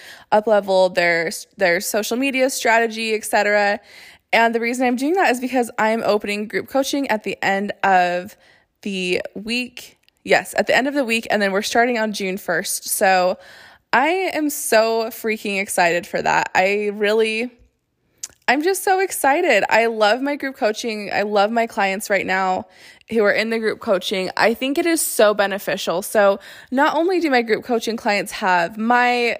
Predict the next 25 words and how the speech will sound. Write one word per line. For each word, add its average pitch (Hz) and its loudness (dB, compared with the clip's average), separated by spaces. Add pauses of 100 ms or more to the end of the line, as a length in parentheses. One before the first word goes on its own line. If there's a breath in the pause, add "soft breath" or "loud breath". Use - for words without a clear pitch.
(180)
expertise, 220 -6 (280 loud breath)
but 226 2
they 247 2
also 285 2
all 208 4
have 214 0
each 196 -8
other's 190 2
as 220 -4
well 208 4
as 220 0
each 226 -8
other's 190 -2
support. - -6
So 233 0
we 226 -4
have 262 0
a 254 0
group, 220 -2 (440 loud breath)
we 262 -2
have, 254 2
um, 214 -2 (120)
a 208 2
group 214 0
chat. 196 0